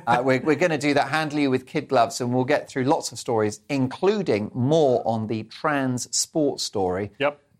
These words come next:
Speaker 1: Is the beginning of a pushback against extreme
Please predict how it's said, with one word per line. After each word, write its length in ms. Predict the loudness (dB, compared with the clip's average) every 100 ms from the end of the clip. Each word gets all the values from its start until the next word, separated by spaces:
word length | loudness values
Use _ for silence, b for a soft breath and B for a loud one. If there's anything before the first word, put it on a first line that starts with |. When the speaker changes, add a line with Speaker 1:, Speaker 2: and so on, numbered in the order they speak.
| _
Speaker 1:
Is 320 | 2 2 0 -2
the 100 | 0
beginning 440 | 2 2 2 2
of 100 | 2
a 60 | 0
pushback 760 | -2 -4 -4 -2 -2 -2 _ _ _
against 460 | -2 0 -2 -6 -10
extreme 640 | -14 -4 0 2 0 -4